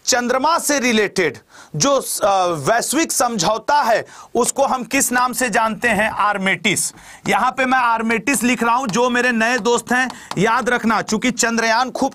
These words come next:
चर्चा में है तो आपसे पूछ सकता है आर्मेटिस क्या है। आर्मेटिस एक अमेरिका के द्वारा प्रस्तावित योजना है जो चंद्रमा के ऊपर अध्ययन करने वाले हर देश को साइन करना होता है, ठीक है सर। एक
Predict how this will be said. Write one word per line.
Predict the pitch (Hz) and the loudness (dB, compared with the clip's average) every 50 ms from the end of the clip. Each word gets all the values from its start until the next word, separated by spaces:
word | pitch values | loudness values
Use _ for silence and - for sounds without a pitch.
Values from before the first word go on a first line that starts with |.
| - | -2
चर्चा | - 240 226 - - 269 254 262 | -2 -2 0 0 0 0 0 0
में | 247 247 | 0 0
है | 202 196 180 147 - - - - - - - - - | 2 0 0 -2 -4 -8 -14 -16 -16 -18 -6 -2 -2
तो | - | 0
आपसे | - 220 233 254 262 - 285 277 | 2 2 2 2 2 0 -2 -4
पूछ | 269 - - 277 285 220 | -2 -2 -2 0 0 0
सकता | - 262 247 - - 269 | 0 -2 -2 -2 0 0
है | 254 262 262 | 2 2 2
आर्मेटिस | - 220 233 233 233 220 233 240 - 302 311 - - | 2 2 0 0 0 0 -2 -2 0 0 0 0 0
क्या | - 262 240 | 0 0 2
है। | 220 185 185 - | 2 2 0 0
आर्मेटिस | - 196 208 226 220 214 220 233 226 - 294 302 - - | 0 0 0 0 0 -2 -2 -2 -2 0 0 0 0 -2
एक | - - 240 262 277 277 - | -2 0 0 0 0 -2 -2
अमेरिका | - 214 214 220 220 220 233 - 285 294 277 | -2 -2 0 0 0 -2 0 0 0 0 0
के | - - 247 | 0 -2 -2
द्वारा | 190 220 208 214 240 262 | 0 0 2 2 2 0
प्रस्तावित | - - - 214 190 - - - 208 214 220 294 285 - | -2 -2 -2 -2 -2 -2 -2 0 0 0 0 -2 -2 -2
योजना | 220 190 165 185 202 202 170 226 240 339 349 | -2 0 2 2 2 2 0 0 2 2 2
है | 302 208 214 190 180 190 - - - - - - - | 2 2 0 0 0 -2 -6 -14 -18 -18 -14 -8 -4
जो | 165 156 294 294 254 156 - - - - _ | 0 2 2 2 2 0 -2 -8 -16 -10 _
चंद्रमा | - - 233 233 233 254 269 311 320 | -2 0 0 0 0 0 2 2 0
के | 277 - 277 | 0 0 0
ऊपर | 269 262 262 254 254 | 0 0 0 0 0
अध्ययन | 254 247 190 196 240 247 | 0 0 0 0 -2 0
करने | 220 247 240 226 240 | 0 -2 0 0 2
वाले | 240 240 247 269 | 2 2 2 2
हर | 254 - 233 233 | 0 0 0 -2
देश | 220 - 220 208 - | 0 0 0 0 0
को | - 269 | 0 -2
साइन | - - 208 190 190 185 | 0 0 0 0 -2 -2
करना | 185 196 175 175 180 | -2 -2 0 0 0
होता | 160 143 156 151 - 156 | 0 0 -2 -2 -2 -4
है, | 147 131 139 135 - _ _ _ - - - - - - - - | -4 -4 -6 -10 -12 _ _ _ -16 -16 -14 -16 -18 -8 -2 0
ठीक | 262 262 | 2 2
है | 247 208 | 2 2
सर। | - - 135 - - - - - - - | 0 -2 -4 -6 -10 -16 -20 -20 -4 0
एक | 233 277 302 302 | 0 0 0 0